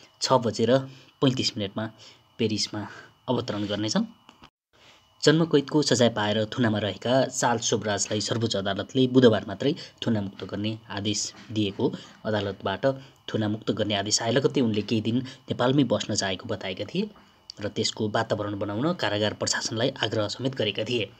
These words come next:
अदालतले पनि उनलाई पन्ध्र दिनभित्र स्वदेश फर्काउन आदेश गरेको थियो। यसबीचमा सोब्राजले आफू हयात होटलमा बस्ने, केही सहयोगी र केही सञ्चार माध्यमका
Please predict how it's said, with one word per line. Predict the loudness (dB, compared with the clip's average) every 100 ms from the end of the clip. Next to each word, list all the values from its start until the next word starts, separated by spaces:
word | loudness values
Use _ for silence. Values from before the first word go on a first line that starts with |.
| _ _ _ _ _ _ -2
अदालतले | 2 4 2 -2
पनि | 0 2
उनलाई | 4 2 2 -8 2
पन्ध्र | 6 10 10
दिनभित्र | 8 6 2 -2
स्वदेश | -2 -2 -4
फर्काउन | -4 -4 -4 -4
आदेश | -4 -4 -4
गरेको | -6 -8
थियो। | -8 -10 -10 -12 -18 -18 _ _
यसबीचमा | -2 -2 2 0 0 0
सोब्राजले | 2 4 2 2 4 4
आफू | 2 -2 -2 -2
हयात | -2 -4 -6
होटलमा | -8 -6 -2 0
बस्ने, | 0 2 0 0 -10 -20 _ -2
केही | -2
सहयोगी | 0 0 0 0 -2
र | -2
केही | -4
सञ्चार | -4 0 0
माध्यमका | 0 -2 -4 4 2